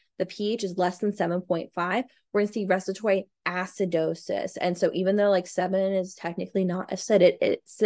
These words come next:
acidic, it's acidic in comparison to the normal range of blood P H. So this is gonna affect the lungs. Um, and so the lungs are gonna affect the blood based on this. So that's why it's respiratory acidosis. So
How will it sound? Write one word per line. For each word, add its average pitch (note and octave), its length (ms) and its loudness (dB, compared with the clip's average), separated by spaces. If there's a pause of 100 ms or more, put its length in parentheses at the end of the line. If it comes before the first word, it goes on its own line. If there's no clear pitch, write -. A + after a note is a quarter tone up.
(120)
acidic, G3 460 4 (280)
it's A3+ 280 4
acidic B3+ 480 4 (100)
in A3+ 140 2
comparison G#3 720 0
to G3+ 160 -2
the G3 100 0
normal F3 640 0
range D#3+ 420 -6
of E3+ 160 -8
blood E3+ 240 0
P - 300 -4
H. - 160 -6
So E3 320 4 (240)
this F#3+ 120 2
is F3+ 80 0
gonna G3 240 6
affect F3 300 2
the E3+ 80 6
lungs. C#4 560 4 (320)
Um, E3 380 2
and E3+ 260 0
so E3+ 220 2
the E3 120 0
lungs D#3+ 300 -2
are E3 60 -2
gonna D#3 180 -2
affect D#3 340 -6 (140)
the D#3+ 80 -2
blood - 540 -2 (100)
based - 260 -2
on - 120 -6
this. - 160 -8
So - 80 0
that's - 160 0
why E3+ 80 4
it's E3+ 120 -2
respiratory - 600 -2 (420)
acidosis. - 800 -4 (480)
So - 140 2